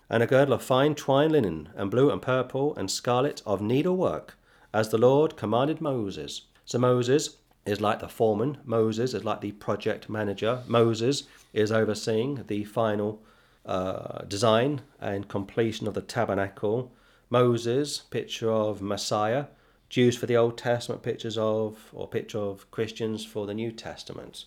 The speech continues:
Again, it's a big circle. For the Old Testament, they are building a physical tabernacle. For the New Testament, we are bu-, we are building upon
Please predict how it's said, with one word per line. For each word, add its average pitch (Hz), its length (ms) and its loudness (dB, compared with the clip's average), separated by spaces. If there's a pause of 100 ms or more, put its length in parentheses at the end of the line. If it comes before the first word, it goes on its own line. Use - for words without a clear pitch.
(480)
Again, 117 180 2
it's 95 120 -6
a - 40 -10
big 139 180 -2
circle. - 540 -8 (340)
For 120 120 -2
the 123 120 6
Old 123 180 6
Testament, 120 300 -4
they 117 100 0
are 110 80 2
building 117 380 2
a 104 100 -4
physical 107 420 -6
tabernacle. 123 640 -2
For 117 120 -6
the 101 60 0
New 110 100 -2
Testament, 107 380 -6
we 107 80 -2
are 101 60 0
bu-, 107 300 -2
we 107 140 -2
are 104 140 0
building 117 380 6
upon 117 520 2